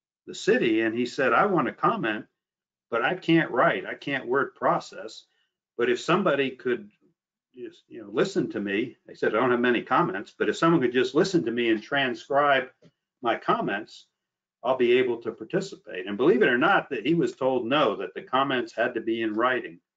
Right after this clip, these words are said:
Personally, I think that's an A D A violation right there. He was not allowed to participate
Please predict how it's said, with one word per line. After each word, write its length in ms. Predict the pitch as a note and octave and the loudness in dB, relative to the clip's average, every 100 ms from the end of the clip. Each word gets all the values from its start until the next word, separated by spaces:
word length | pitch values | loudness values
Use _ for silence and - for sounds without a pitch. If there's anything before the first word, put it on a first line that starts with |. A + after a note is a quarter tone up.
| _ _ _ _ _ _ - | _ _ _ _ _ _ 0
Personally, 360 | G#3 - A#2 | 0 2 0
I 40 | G#2 | 0
think 260 | C3+ A#2 | -2 -2
that's 480 | A2 G#2 - - - | 0 -2 -4 -20 -20
an 140 | G#2 G#2+ | -10 -6
A 100 | A#2 | -2
D 200 | G2+ C3+ | 2 2
A 60 | |
violation 560 | G#2 G2 G2 G2+ - F2 | 2 0 -2 -4 -8 -6
right 240 | G2 F2 | -4 -4
there. 240 | A2 A2+ F2 | -2 -4 -2
He 140 | A2 | -6
was 160 | G2+ F#2+ | -4 -2
not 220 | G#2+ A2 | 0 0
allowed 300 | G2+ G#2+ G#2 | 2 2 0
to 100 | F2+ | -4
participate 720 | - - B2 A#2+ - F#2+ F#2 | -8 -4 -4 -4 -8 -10 -10